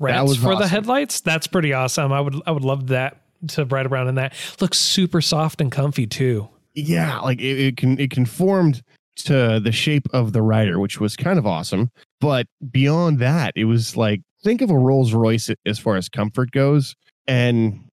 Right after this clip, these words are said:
Speaker 2: this is probably even better because the doors not only open, the seats, like, fit you. And there was no need for a seatbelt because the, the seats, f-, like, they were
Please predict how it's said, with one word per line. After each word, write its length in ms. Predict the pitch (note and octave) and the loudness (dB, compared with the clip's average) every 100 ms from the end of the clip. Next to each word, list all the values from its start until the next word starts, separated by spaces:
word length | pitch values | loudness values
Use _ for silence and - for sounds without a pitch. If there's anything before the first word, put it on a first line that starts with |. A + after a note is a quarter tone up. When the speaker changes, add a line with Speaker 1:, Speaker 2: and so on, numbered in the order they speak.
| _ | _
Speaker 2:
this 140 | E3 | 0
is 140 | D#3+ C3+ | 2 0
probably 400 | F3+ F#3+ D#3+ C3+ | -2 2 2 2
even 200 | A#2 A2 | 2 2
better 240 | A2 F#2+ | 0 0
because 560 | E2 G2 A2 G#2 G2 - _ _ - | -4 -4 0 0 -2 -10 _ _ -10
the 500 | A2 A#2+ A2+ G#2 G#2 - A2 | 0 2 2 0 -2 -8 -2
doors 380 | E3+ A3 G#3+ F3 | 2 4 4 4
not 220 | E3 D#3+ | 2 4
only 220 | D3+ B2 | 2 2
open, 320 | F#2+ G2 G#2+ | 0 2 0
the 100 | A2 | 0
seats, 460 | - - F3 - - _ - | 0 0 -2 -4 -14 _ -4
like, 240 | A2 - | -4 -4
fit 340 | - - E3 - | -14 -4 -4 -2
you. 300 | - - - _ - | -8 -8 -10 _ -4
And 340 | A2 G#2+ G#2 - | 0 0 0 0
there 100 | B2+ | 2
was 100 | C3 | 2
no 140 | E3+ | 4
need 160 | D#3+ C3+ | 2 2
for 100 | B2+ | 0
a 60 | |
seatbelt 500 | A#2+ G#3+ G3+ A#2+ A2+ | 2 0 2 0 0
because 600 | A#2 G#2 B2+ A#2 A2+ - _ _ - | -2 0 2 2 0 -6 _ _ -12
the, 720 | A2+ B2 A#2 A2 G#2 F#2 E2+ - | -4 0 2 2 2 0 -4 -6
the 100 | A2+ | -6
seats, 580 | - F#3+ E3 - - - - | -2 2 2 0 -6 -8 -16
f-, 260 | - - - | -14 -16 -6
like, 140 | A#2 - _ | -6 -6 _
they 180 | C#3+ C#3+ | 0 2
were 400 | C3+ B2 A2+ | 4 2 0